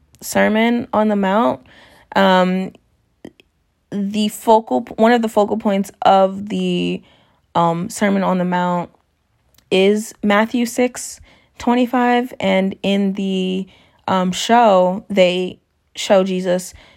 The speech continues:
you know, speaking those words, and I felt like even in that moment, God was, like, speaking to me about this and telling me, like, not to be anxious. So, yeah, there's a lot of things that I feel like, um, are, like, kind of coming together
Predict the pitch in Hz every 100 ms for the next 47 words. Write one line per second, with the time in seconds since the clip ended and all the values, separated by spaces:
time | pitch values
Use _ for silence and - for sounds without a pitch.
0 | _ - 185 175 175 - 190 185 180 175
1 | 185 180 185 185 - - 175 175 180 190
2 | 185 196 185 185 - 185 190 180 180 170
3 | 170 170 170 - 170 175 175 165 - -
4 | 180 175 180 185 170 170 175 185 196 202
5 | 202 226 233 240 240 - _ - 170 175
6 | 175 - _ _ - 196 190 202 208 208
7 | 175 170 165 156 170 165 160 175 - 247
8 | 262 - _ - _ _ - - 175 165
9 | 151 180 220 302 302 247 240 220 208 214
10 | 220 202 196 196 208 202 190 190 - _
11 | 180 175 170 165 - _ _ - 185 180
12 | 175 175 _ - 190 185 180 _ _ _
13 | - 196 196 196 190 180 165 175 196 220